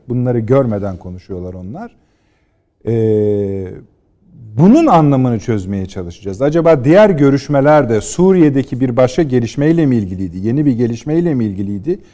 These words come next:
Yoksa doğrusu okuduk yani resmi açıklamalara bakarak, daha doğrusu gazetelerin söylediklerine bakarak, işte Merkel'le şunlar şunlar görüşüldü. Akdeniz'de işte Yunanistan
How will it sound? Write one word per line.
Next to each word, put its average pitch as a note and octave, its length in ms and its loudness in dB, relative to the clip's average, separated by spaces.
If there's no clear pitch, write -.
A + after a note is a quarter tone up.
Yoksa F#3 600 0
doğrusu E3 300 -2
okuduk D#3 440 -2
yani G#2+ 240 0
resmi G#2+ 260 -6
açıklamalara A2+ 540 -4
bakarak, G#2 460 -4
daha C#3 140 -2
doğrusu B2 240 -4
gazetelerin G#2+ 480 -4
söylediklerine F#2+ 680 -10
bakarak, C#3 460 -6
işte - 140 -10
Merkel'le C3+ 500 -2
şunlar C#3 320 -4
şunlar B2+ 340 -4
görüşüldü. G2+ 560 -10
Akdeniz'de A#2 640 -4
işte C#3 180 -8
Yunanistan A#2+ 600 -8